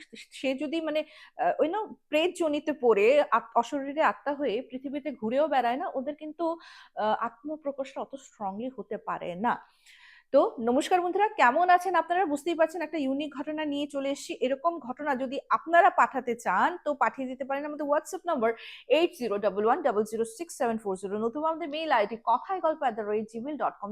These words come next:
নতুবা আমাদের Facebook এবং Instagram হ্যান্ডেল কথায় গল্প নামে, সেখানে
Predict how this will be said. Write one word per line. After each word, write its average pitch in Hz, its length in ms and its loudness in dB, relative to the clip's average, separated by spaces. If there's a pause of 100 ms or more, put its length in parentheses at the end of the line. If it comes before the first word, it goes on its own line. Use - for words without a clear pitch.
নতুবা 247 240 -6
আমাদের 269 260 -6 (380)
Facebook 349 420 0
এবং 277 200 -6
Instagram 208 440 0
হ্যান্ডেল 220 360 -6
কথায় 185 280 -2
গল্প 180 200 -4
নামে, 196 180 -10
সেখানে 247 460 -8